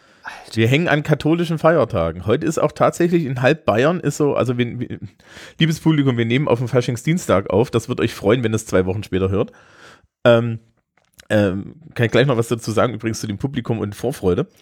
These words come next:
Speaker 2: Ähm, die, und, äh, Faschingsdienstag ist dann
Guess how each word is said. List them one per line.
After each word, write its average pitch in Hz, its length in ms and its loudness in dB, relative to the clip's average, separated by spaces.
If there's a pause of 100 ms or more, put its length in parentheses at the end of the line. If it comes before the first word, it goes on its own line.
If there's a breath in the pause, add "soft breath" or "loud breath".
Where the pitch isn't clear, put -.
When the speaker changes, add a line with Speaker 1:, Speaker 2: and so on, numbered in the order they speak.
(440 loud breath)
Speaker 2:
Ähm, 120 460 2 (440)
die, 127 320 -2 (560)
und, 123 240 -2 (1300)
äh, 110 800 -2
Faschingsdienstag 165 640 2
ist - 140 0
dann 156 260 2